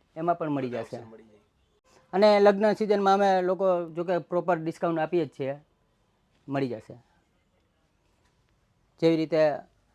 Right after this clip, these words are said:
Speaker 1: કેસરોલ છે, કઢાઈની બધી સંપૂર્ણ રેન્જ છે, મટુકી છે. કુકરમાં પણ એવી રીતે બધી કંપનીના કુકર અમારી પાસે મળી રહેશે.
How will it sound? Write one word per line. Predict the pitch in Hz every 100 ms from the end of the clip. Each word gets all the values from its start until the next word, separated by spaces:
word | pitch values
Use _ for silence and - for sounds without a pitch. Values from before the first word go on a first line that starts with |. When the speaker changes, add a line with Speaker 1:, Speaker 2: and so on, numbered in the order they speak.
| _ _ -
Speaker 1:
કેસરોલ | 156 147 165 151
છે, | 135 139 131 123 _ _ _ _ _ _ _ _ _ _ _ _ _ -
કઢાઈની | 160 160 156 156 147
બધી | 147 147 151
સંપૂર્ણ | 139 151 151 147 143
રેન્જ | 139 143
છે, | 143 135
મટુકી | 139 139 139 143
છે. | 127 131 123 - _ _ _ _ _
કુકરમાં | - 151 175 180 170
પણ | 175
એવી | 165 170
રીતે | 160 156 147
બધી | 139 151 170
કંપનીના | 165 170 165 160
કુકર | 156 156
અમારી | 151 151 139
પાસે | 139 143
મળી | 135 127
રહેશે. | 120 110 120